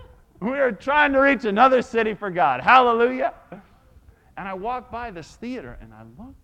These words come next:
and I look, and there's this posters for this revival meeting. And I said, "I know that lady. That was that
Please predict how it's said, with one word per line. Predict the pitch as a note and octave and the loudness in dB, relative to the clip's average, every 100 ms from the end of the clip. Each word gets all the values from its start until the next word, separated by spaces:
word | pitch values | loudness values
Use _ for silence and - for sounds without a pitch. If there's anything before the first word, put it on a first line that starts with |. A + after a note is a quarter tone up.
| _ G#2 | _ -20
and | G2 | -20
I | G#2 A3+ | -20 -20
look, | A3+ | -20
and | - B2+ | -18 -12
there's | A#2+ - | -12 -10
this | A#2 - | -14 -14
posters | - D4 - - G2+ - | -12 -12 -12 -14 -16 -12
for | A#2 | -12
this | A2+ - | -12 -12
revival | D3 E3 D#4+ D#4 B2+ G#2+ | -14 -14 -14 -14 -12 -12
meeting. | G#2+ G2+ G#2+ _ _ - - _ | -12 -16 -20 _ _ -20 -20 _
And | _ _ - _ _ | _ _ -20 _ _
I | B2 _ _ _ | -20 _ _ _
said, | - _ _ _ _ _ _ _ _ | -20 _ _ _ _ _ _ _ _
"I | E4 | -18
know | E4+ | -16
that | F#3+ A#2+ A2+ | -16 -16 -16
lady. | G2+ G2 _ _ _ _ _ | -16 -18 _ _ _ _ _
That | C4 - | -20 -18
was | C#3 B2+ C3+ | -16 -16 -16
that | D#3+ | -20